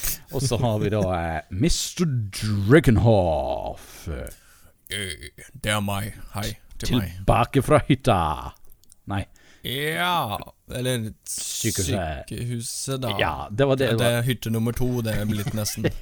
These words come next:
Speaker 1: Det er jo, det er jo, eh, er det blitt det nye feriestedet?
Speaker 2: Ja, nesten. Det er jo i hvert fall denne sommeren, ja, det er blitt det. Ja.
Speaker 1: Ja. Ja, men det,
Speaker 2: Ja.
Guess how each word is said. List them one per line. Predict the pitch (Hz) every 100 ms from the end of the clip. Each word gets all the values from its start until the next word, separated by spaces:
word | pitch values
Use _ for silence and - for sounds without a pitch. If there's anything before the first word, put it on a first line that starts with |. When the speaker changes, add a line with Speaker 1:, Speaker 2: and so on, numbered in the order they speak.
| 147 -
Speaker 1:
Det | 175 - -
er | - -
jo, | 135 127 - 202 - -
det | 165 208
er | 151
jo, | 104 98 -
eh, | 120 117 110 -
er | - 277
det | 113
blitt | 123 -
det | 147 113
nye | 113 123 143
feriestedet? | 131 131 101 104 85 180 - - _ _ _ _ _ _ _ -
Speaker 2:
Ja, | 131 208
nesten. | 262 254 - 208 202
Det | 107
er | 135
jo | 202
i | 160 156
hvert | 135
fall | 180 185
denne | 143 104
sommeren, | 104 113 190
ja, | 151 180 190
det |
er | 147 151 175
blitt | 151 -
det. | 143 156 _ -
Ja. | 139
Speaker 1:
Ja. | 110 156 _ - - - _ _ - -
Ja, | 113
men | 127
det, | 104 80
Speaker 2:
Ja. | 87